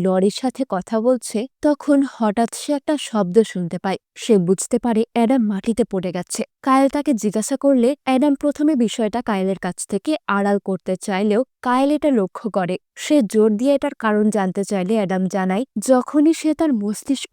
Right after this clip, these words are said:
দিয়ে অস্বাভাবিক কিছু করার চেষ্টা করে, তার শরীর দুর্বল হয়ে পড়ে। সে বেশ অনেক বছর যাবৎ তার ব্রেনে অতিরিক্ত প্রেশার দিয়েছে। সে তার নিজের ব্রেন নিয়ে অনেক রিসার্চ করেছে, তাই এখন তার ব্রেন বেশি প্রেশার নিতে পারে না। এই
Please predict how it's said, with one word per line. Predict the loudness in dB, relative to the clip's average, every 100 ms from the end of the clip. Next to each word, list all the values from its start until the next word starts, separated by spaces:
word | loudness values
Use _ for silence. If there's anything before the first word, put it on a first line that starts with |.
| 0
দিয়ে | 2 2 0 -4
অস্বাভাবিক | -6 -2 -2 0 0 0 0
কিছু | -2 -2
করার | -2 -2 -4 -4
চেষ্টা | -6 -4 -6
করে, | -4 -4 -4 0
তার | 0 0
শরীর | -2 0 2 2 2
দুর্বল | 4 4 4 2
হয়ে | 2 -2 -4
পড়ে। | -4 -4 -6 _ -4
সে | 4 4
বেশ | 6 4 4 -4
অনেক | 0 2 2 2
বছর | 0 -2 0 0 0
যাবৎ | 0 0 -2 -2
তার | -4 0
ব্রেনে | 2 2 2
অতিরিক্ত | 0 2 2 2 -2 -2
প্রেশার | -2 -2 -2 -2
দিয়েছে। | -2 -2 -4 -10 -10 -10
সে | 0 0
তার | 2 0
নিজের | 2 2 2 2
ব্রেন | 2 2 2
নিয়ে | 2 2
অনেক | 2 2 0 0
রিসার্চ | -2 -2 -8 -4
করেছে, | -4 -4 -4 -4 -4 -2
তাই | 0 2
এখন | 2 0 0 0
তার | 2 2
ব্রেন | 2 4 4 4
বেশি | 2 0 -4 -2
প্রেশার | -2 -2 -2
নিতে | -2 -2 -4
পারে | -2 -2
না। | -2 -6 _
এই | 2